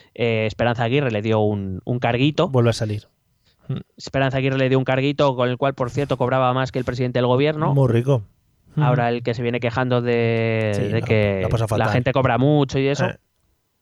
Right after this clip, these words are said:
Speaker 1: Y en dos mil catorce, por cierto, se le, se, se quedó sin carguito y fue cuando se fue del P P y montó Vox. No sé
Speaker 2: Vaya.
Speaker 1: si tendrá algo que ver o no,
Speaker 2: Vaya.
Speaker 1: pero ahí lo dejo.
Speaker 2: Bueno. Bueno, pero esperemos que, eh, que le esté dando dinero lo de los diccionarios.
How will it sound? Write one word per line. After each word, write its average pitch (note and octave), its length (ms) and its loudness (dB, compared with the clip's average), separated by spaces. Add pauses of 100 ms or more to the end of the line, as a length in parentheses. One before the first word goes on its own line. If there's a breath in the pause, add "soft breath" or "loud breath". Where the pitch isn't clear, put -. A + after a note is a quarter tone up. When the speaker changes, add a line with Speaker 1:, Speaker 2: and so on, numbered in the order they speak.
(120)
Speaker 1:
Y D3 100 2
en C3+ 100 4
dos C3 140 2
mil C3 100 -2
catorce, C3 360 0
por A#2+ 120 -4
cierto, B2+ 260 -2
se B2 140 -4
le, A2 220 -2
se, G2 720 -2
se A#2+ 140 -6
quedó A#2+ 180 2
sin C3+ 100 2
carguito B2+ 420 2
y D3+ 60 4
fue B2+ 140 0
cuando A#2+ 180 2
se A#2+ 80 -2
fue A#2+ 120 0
del A2+ 120 0
P - 300 -6
P A2+ 80 -2
y - 20 0
montó G#2+ 260 -2
Vox. B2+ 300 -2
No B2 180 -2
sé A#2+ 60 0
Speaker 2:
Vaya. A#2+ 40 2
Speaker 1:
si B2 100 0
tendrá A#2+ 240 2
algo A#2 140 2
que A#2+ 80 2
ver A2+ 120 4
o A#2+ 60 4
no, D3 240 0
Speaker 2:
Vaya. G#2 320 -6
Speaker 1:
pero A2 120 -2
ahí G#2 60 -4
lo G#2 100 -4
dejo. - 320 -10
Speaker 2:
Bueno. F#2+ 280 -8 (680 loud breath)
Bueno, A#2+ 320 2
pero A2+ 360 2
esperemos A#2 380 0
que, G#2+ 1300 0
eh, G#2 420 -6
que G#2+ 120 -8
le G#2 60 -4
esté A#2 120 -4
dando A2 240 0
dinero G#2+ 320 2
lo A2 100 4
de G#2+ 80 4
los G2+ 540 2
diccionarios. B2+ 600 0